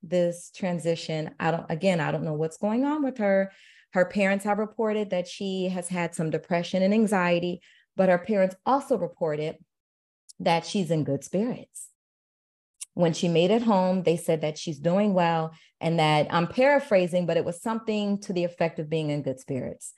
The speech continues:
Um, so it sounds like if she wasn't in a mental health crisis, that crisis ended. She was no longer in crisis when she got to her parents' house.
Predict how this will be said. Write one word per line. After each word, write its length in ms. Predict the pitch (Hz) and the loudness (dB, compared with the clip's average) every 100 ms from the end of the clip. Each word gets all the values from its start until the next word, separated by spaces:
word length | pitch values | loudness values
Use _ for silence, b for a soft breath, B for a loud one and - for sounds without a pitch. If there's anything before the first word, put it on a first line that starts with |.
| b b b b | b b b b
Um, 400 | 170 160 156 151 | 0 2 4 2
so 240 | 165 - 180 | 0 4 6
it 160 | 165 | 4
sounds 340 | - 254 302 262 | 0 0 0 0
like 240 | 202 190 | 0 0
if 140 | - 160 | -4 -6
she 140 | 170 | -6
wasn't 560 | 156 233 269 262 240 - | 2 4 4 2 -2 -2
in 220 | 190 190 | 0 0
a 120 | 185 175 | 2 0
mental 300 | 185 190 185 | 0 0 -2
health 180 | 180 | -4
crisis, 460 | - 185 190 190 185 | -2 -2 0 -4 -4
that 180 | 160 165 | -6 -6
crisis 560 | - 165 160 160 156 - | -2 -2 -2 -4 -6 -4
ended. 720 | 180 226 262 302 320 339 311 - _ _ _ | 0 2 2 2 0 -4 -4 -6 _ _ _
She 120 | 196 | 0
was 120 | 170 | 0
no 160 | 175 180 | 2 4
longer 300 | 180 175 175 | 4 4 2
in 100 | 170 | 0
crisis 600 | - 247 262 262 262 233 | -4 -2 -2 0 -2 -2
when 120 | 226 | -4
she 140 | 214 | -2
got 200 | 214 214 214 | -2 -4 -2
to 100 | 202 | -4
her 80 | |
parents' 420 | 202 214 208 208 208 | -2 -2 -2 -4 -2
house. 320 | 196 214 | -2 -2